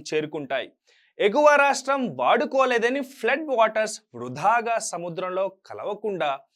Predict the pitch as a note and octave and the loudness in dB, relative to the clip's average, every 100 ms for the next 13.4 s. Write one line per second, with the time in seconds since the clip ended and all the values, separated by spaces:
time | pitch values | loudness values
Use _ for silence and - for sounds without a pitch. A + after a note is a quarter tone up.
0 | _ _ _ C3 D#3+ A#3 A3+ G#3 F3+ E3+ | _ _ _ -2 0 2 0 -2 -6 -8
1 | D3 F3 A#2 G#2+ C3+ A#3+ B3 A3 F3+ E3 | -8 -8 -8 -10 -6 -4 -4 -2 -2 -4
2 | C#3 E3 A3 - A#2 D3 F#3 F#3 E3 D#3 | -6 -6 -6 -10 -14 -10 -8 -10 -10 -8
3 | C#3 C#3 - B2 A#2+ A#2 B2+ C3+ - C3 | -8 -10 -10 -12 -12 -14 -14 -14 -14 -10
4 | C#3+ D3 C#3 G#2 - _ - A3+ B3+ F4 | -10 -12 -14 -16 -20 _ -2 -2 0 -2
5 | D#4 - C4 C#4 C#4+ C#4+ D4 C#4+ F3+ D3+ | -2 -2 0 2 2 2 0 0 -4 0
6 | A3 C#4+ C#4+ C#4+ C4+ C4+ C4 B3+ B3+ C#4 | 2 4 6 4 2 0 0 -2 -2 -4
7 | C#4 F3+ C#3 G#3 D4 D4 C#4+ C4+ C#4 C4+ | -4 -4 -2 0 2 2 2 2 0 -4
8 | - F3+ B3 D4 C#4 C4+ C4 C4 G#3+ G#3+ | -8 -4 0 -2 -2 -4 -4 -2 -2 -2
9 | G#3+ B3+ B3 A#3+ A#3 _ G#3 G#3 A3 G3+ | -2 -2 -2 -2 -4 _ -2 0 -2 -4
10 | C3 - _ _ _ _ E3 F#3 B3+ C4 | -4 -8 _ _ _ _ 2 2 2 2
11 | B3 A#3+ A#3 A3 G#3 A3+ A3 A#3 C#4 C#4+ | 2 2 2 0 0 -4 0 2 0 -2
12 | G3 G3+ B3+ C#4 C4+ B3+ A#3+ A3+ A3 A3 | -2 0 2 2 0 -2 -2 -2 -4 -2
13 | G#3+ G#3+ A3 G#3+ | -2 -2 -4 -6